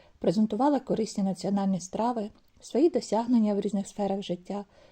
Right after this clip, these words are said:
та створювали комікси про добробут та психічну стійкість у школі. Спільні заходи включали написання спільної історії, загальне відео з новорічними побажаннями, створення амулету "Ловець снів"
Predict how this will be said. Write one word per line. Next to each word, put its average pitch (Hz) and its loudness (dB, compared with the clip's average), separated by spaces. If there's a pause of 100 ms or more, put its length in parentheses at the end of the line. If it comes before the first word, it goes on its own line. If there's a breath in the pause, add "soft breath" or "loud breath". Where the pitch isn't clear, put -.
(200 soft breath)
та 185 0
створювали 269 2
комікси 240 0
про - -4
добробут 233 -4
та 208 -4
психічну 214 -6
стійкість - -8
у 185 -4
школі. 160 -8 (720 soft breath)
Спільні 311 0
заходи 285 4
включали 214 0
написання 233 0
спільної 196 0
історії, 240 -2 (580 soft breath)
загальне 233 4
відео 226 2
з 208 -2
новорічними 202 0
побажаннями, 196 -2 (420 soft breath)
створення 277 4
амулету 196 0
"Ловець 185 -2
снів" 247 0